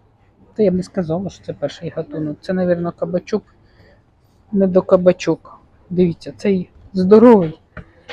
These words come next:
Це вони як відбирали їх. Ну, вони такі вже липкі, якісь і вялуваті трошки. Ну, вони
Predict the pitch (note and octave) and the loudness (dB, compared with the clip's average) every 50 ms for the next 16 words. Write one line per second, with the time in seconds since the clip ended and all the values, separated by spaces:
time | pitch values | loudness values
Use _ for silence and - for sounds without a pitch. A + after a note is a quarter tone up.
0 | - - - _ _ _ _ - - - - - - - C4+ C4+ _ _ _ _ | -18 -18 -20 _ _ _ _ -20 -20 -18 -18 -20 -20 -20 -20 -20 _ _ _ _
1 | _ _ _ _ _ - - _ _ _ _ _ _ - - _ _ _ _ - | _ _ _ _ _ -20 -20 _ _ _ _ _ _ -20 -20 _ _ _ _ -2
2 | F#3 F3+ F#3 F#3+ F#3 F#3 F3+ F3 F3 E3 - - E3 F3 E3+ E3+ E3 F3 E3+ D#3+ | 0 2 4 4 4 4 4 4 4 2 0 -2 -4 -4 -2 0 2 2 4 4
3 | D#3 D3+ D3+ D3+ D#3 D3+ D#3 D#3+ D#3+ - - - - _ _ _ _ - - - | 2 0 -2 -2 -4 -4 -6 -8 -10 -12 -16 -20 -20 _ _ _ _ -20 -20 -20
4 | - _ _ _ _ _ _ _ _ _ _ A4 _ _ - _ _ _ _ _ | -20 _ _ _ _ _ _ _ _ _ _ -20 _ _ -20 _ _ _ _ _
5 | _ _ _ _ _ _ _ - G#3 G3 G3 F#3+ F#3 - - - - E3+ D3+ D3+ | _ _ _ _ _ _ _ -6 -4 -4 -4 -4 -6 -10 -12 -10 -8 -6 -6 -6
6 | D3 C#3+ D3 D3 D#3+ F3 F3 - - - A#3 A#3 G#3 E3 D3+ - - D#3+ - - | -6 -6 -6 -4 -4 -4 -6 -8 -4 -2 0 2 2 0 0 -4 -10 -16 -8 -6
7 | D#3 D#3 D#3 D#3+ D#3+ D#3+ F3 F3 D#3+ D3+ C#3+ C3+ C3+ - - - - - - C3+ | -4 -2 -2 -2 0 -2 -2 -2 -2 -4 -6 -6 -8 -10 -16 -20 -18 -16 -14 -14
8 | B2 - - - - D3 D#3 E3 E3 E3+ F3 F#3 F#3+ G3 | -14 -14 -14 -10 -8 -6 -6 -4 -4 -4 -2 -2 -2 -2